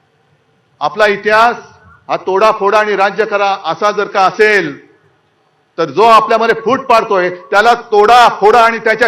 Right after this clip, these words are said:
छाताडावरती राज्य करा, हे दाखवून देण्याची वेळ आलेली आहे. आणि जसं, तेजस्वीजी, तुम्ही एक नारा दिला, तसा मी पण एक नारा हल्ली देतोय सगळीकडे. कारण ते जे म्हणतात, "अब की बार", मी म्हणतो, "अब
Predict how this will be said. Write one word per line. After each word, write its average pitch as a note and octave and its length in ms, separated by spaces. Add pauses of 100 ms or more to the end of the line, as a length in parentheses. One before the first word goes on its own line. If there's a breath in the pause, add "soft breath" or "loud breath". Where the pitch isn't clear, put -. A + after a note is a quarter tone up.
छाताडावरती A3+ 580
राज्य B3 520
करा, G#3 320
हे - 300
दाखवून A3 340
देण्याची A#3 320
वेळ G#3 180
आलेली F3 260
आहे. A2+ 160 (1500)
आणि F#3 140
जसं, A3 240
तेजस्वीजी, A#3 600
तुम्ही A#3 280
एक A#3+ 200
नारा A3+ 240
दिला, A#3 220
तसा A3+ 280
मी A3 160
पण A#3 140
एक A#3 140
नारा G#3+ 200
हल्ली A3 220
देतोय G#3+ 260
सगळीकडे. F#3 480 (1040)
कारण D#3+ 120
ते G#3+ 220
जे A3+ 60
म्हणतात, A3 380
"अब G3+ 100
की A3+ 180
बार", G#3 320 (180)
मी F3 100
म्हणतो, G#3 260
"अब G3+ 120